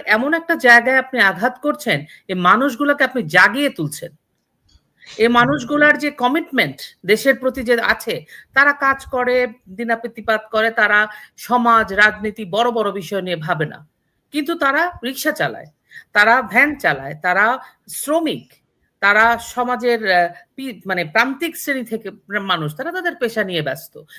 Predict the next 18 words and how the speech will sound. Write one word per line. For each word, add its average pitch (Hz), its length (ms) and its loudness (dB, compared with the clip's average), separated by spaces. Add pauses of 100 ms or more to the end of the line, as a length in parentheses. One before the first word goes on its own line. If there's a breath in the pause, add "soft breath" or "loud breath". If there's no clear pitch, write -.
(140 loud breath)
তারা 233 160 2
তাদের 247 200 0
সম-, 233 320 -6
জীবিকা 247 360 -2
নির্বাহ 156 380 -2
নিয়ে, 156 160 -4
তারা 220 160 0
সমাজের 226 440 -2 (520 loud breath)
খারাপও 220 400 2
করে 277 260 2
না, 339 140 2
কোনো 349 280 -2
খারাপ 294 360 2
কাজ 269 200 2
তাদের 247 280 4
দিয়ে 196 160 0
হয় 147 160 -4
নাই, - 180 -12